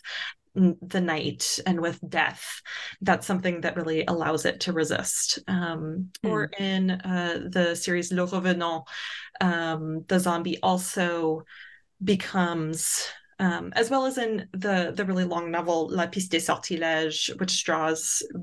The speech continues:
Speaker 1: very deeply on Haitian, um, sort of what we ca-, might call folk culture, popular beliefs. Um, it
Speaker 2: Hmm.
Speaker 1: also is, uh, the, the sort of sole protector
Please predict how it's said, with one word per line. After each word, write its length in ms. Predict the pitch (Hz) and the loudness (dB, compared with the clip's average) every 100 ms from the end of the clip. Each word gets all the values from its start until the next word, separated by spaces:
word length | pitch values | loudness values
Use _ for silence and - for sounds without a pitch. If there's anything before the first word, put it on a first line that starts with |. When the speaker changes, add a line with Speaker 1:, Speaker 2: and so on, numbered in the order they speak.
| 180 180 | -10 -8
Speaker 1:
very 260 | 196 190 190 | -2 0 0
deeply 500 | 180 165 180 165 160 | -2 -2 0 2 2
on 200 | 175 165 | 0 0
Haitian, 560 | 170 - 165 156 156 156 - - - - - _ - | 0 0 0 0 -2 -6 -10 -10 -12 -14 -18 _ -6
um, 680 | 175 160 156 156 170 - 185 - - | 0 2 2 0 -2 -4 -8 -6 0
sort 120 | 180 | 2
of 60 | |
what 120 | 175 180 | 2 0
we 100 | 180 | -2
ca-, 140 | - | -4
might 240 | 180 175 - | -2 0 0
call 160 | 175 | -2
folk 400 | - 185 175 - - _ | 0 2 2 -2 -12 _
culture, 520 | 208 185 175 160 156 165 | -2 0 0 2 0 -2
popular 380 | 196 196 175 | -2 0 2
beliefs. 840 | 175 170 160 156 151 - - - - - | 0 0 0 -2 -2 -2 0 0 -2 -2
Um, 340 | 180 165 165 | 0 2 0
it 220 | 160 180 | 2 2
Speaker 2:
Hmm. 40 | - | 0
Speaker 1:
also 600 | 180 - 170 165 160 - | -2 0 0 0 -2 0
is, 280 | 175 165 - - - | 2 2 0 -8 -2
uh, 580 | 165 160 170 - - - - _ _ _ _ - | 0 0 0 0 0 -2 -8 _ _ _ _ 0
the, 140 | 208 - | 0 2
the 160 | 185 | 0
sort 180 | 185 180 | 0 0
of 100 | 175 | 0
sole 520 | - - 196 190 190 | -2 -2 0 2 0
protector 1000 | 190 202 185 180 180 - 170 165 156 151 | 0 -4 -2 -2 -2 -2 0 2 0 -2